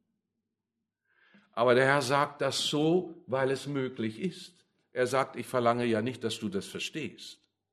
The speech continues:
sondern dass du mir einfach folgst." Gemeinde Jesu hängt am Haupt und lebt vom Haupt. Und alles fügt sich vom Haupt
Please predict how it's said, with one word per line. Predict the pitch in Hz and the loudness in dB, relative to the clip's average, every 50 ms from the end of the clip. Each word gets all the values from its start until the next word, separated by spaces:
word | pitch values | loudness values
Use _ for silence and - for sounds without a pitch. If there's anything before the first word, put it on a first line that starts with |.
| _ _ | _ _
sondern | - - 107 110 104 101 95 | -14 -8 -6 -4 -4 -2 -2
dass | 113 110 - - - | -2 -4 -4 -6 -8
du | - 92 | -8 -6
mir | 90 92 92 101 123 147 151 160 165 160 156 - _ _ _ _ | -4 -4 -4 -6 -6 -8 -8 -8 -10 -10 -12 -16 _ _ _ _
einfach | - 113 113 113 110 - - 113 - | -12 -10 -10 -10 -10 -12 -14 -16 -16
folgst." | - - 113 95 87 - - - - - _ - - - - - | -14 -12 -10 -10 -10 -12 -16 -20 -20 -20 _ -20 -20 -20 -14 -4
Gemeinde | - 139 127 127 156 160 190 220 220 202 196 208 | -2 -2 0 0 2 2 4 4 4 4 2 0
Jesu | 196 190 190 202 202 196 185 - - - - - _ _ _ _ _ _ | 0 0 -2 -2 -2 -4 -6 -10 -14 -16 -18 -20 _ _ _ _ _ _
hängt | - - 196 208 214 196 - - - - | -2 0 0 0 0 -2 -4 -10 -16 -14
am | 151 165 165 160 - | -12 -12 -10 -10 -8
Haupt | 160 165 190 - - - _ _ _ _ _ _ _ _ _ _ _ _ _ _ _ | -6 -6 -6 -6 -8 -14 _ _ _ _ _ _ _ _ _ _ _ _ _ _ _
und | - 135 127 107 - 101 | -4 -2 -2 -2 0 0
lebt | 107 131 170 202 202 202 - - - - - - _ _ _ | 4 4 6 6 4 4 0 -6 -12 -16 -18 -20 _ _ _
vom | - - - - 113 104 95 87 76 - _ - | -18 -14 -6 -4 -4 -4 -4 -6 -10 -12 _ -10
Haupt. | 98 95 78 71 - _ _ _ _ _ - - - _ _ _ _ _ _ _ _ _ _ | -8 -8 -8 -8 -12 _ _ _ _ _ -20 -20 -20 _ _ _ _ _ _ _ _ _ _
Und | - 117 113 113 - - | -4 -4 -4 0 4 6
alles | 180 202 220 208 208 - - - - _ _ _ _ - | 6 6 6 4 2 0 -2 -4 -10 _ _ _ _ -10
fügt | - - 226 226 214 - - - | -4 -2 0 0 -2 -2 -10 -8
sich | - - 113 85 - - - - | -4 -2 -2 -2 -4 -6 -12 -6
vom | - 113 98 92 87 95 | -2 0 0 0 0 2
Haupt | 104 98 101 101 101 - - - - | 2 4 2 2 0 -6 -18 -20 -20